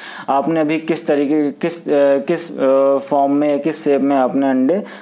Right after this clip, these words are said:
पलटाए हुए हैं। अठारह दिनों के बाद आपको ये करना है कि इनको regularly अठारह दिनों तक पलटाते रहना है। और जो बचे हुए तीन दिन हैं, है ना, इक्कीस दिनों में मुर्गी से, मुर्गी के अंडे से चूजे निकलने वाले, तीन दिनों तक इनको फिर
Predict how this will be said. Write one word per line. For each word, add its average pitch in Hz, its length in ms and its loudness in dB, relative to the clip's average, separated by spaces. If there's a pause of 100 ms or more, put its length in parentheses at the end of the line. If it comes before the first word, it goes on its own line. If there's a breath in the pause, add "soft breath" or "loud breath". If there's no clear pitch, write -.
(140)
पलटाए 147 440 2
हुए 113 220 -2
हैं। 113 160 -6
अठारह 151 360 0
दिनों 165 320 0
के 160 160 0
बाद 139 320 2
आपको 143 260 0
ये 147 180 2
करना 156 320 0
है 160 360 -6 (800)
कि 185 500 -2 (360 loud breath)
इनको 165 280 2
regularly 156 480 2
अठारह 147 320 2
दिनों 156 260 0
तक 156 220 -2
पलटाते 143 460 0
रहना 151 360 0
है। 156 60 2
और 147 180 4
जो 165 180 0
बचे 147 300 0
हुए 165 220 2
तीन 160 360 0
दिन 113 180 2
हैं, 101 200 -10 (320 loud breath)
है 151 80 -2
ना, 190 160 2
इक्कीस 139 380 0
दिनों 160 260 0
में 160 280 0
मुर्गी 143 400 0
से, 151 440 0
मुर्गी 143 340 0
के 151 60 0
अंडे 143 260 0
से 151 100 -2
चूजे 139 340 0
निकलने 143 360 0
वाले, 139 220 2
तीन 165 360 -2
दिनों 160 220 0
तक 151 160 0
इनको 143 280 0
फिर 160 280 -4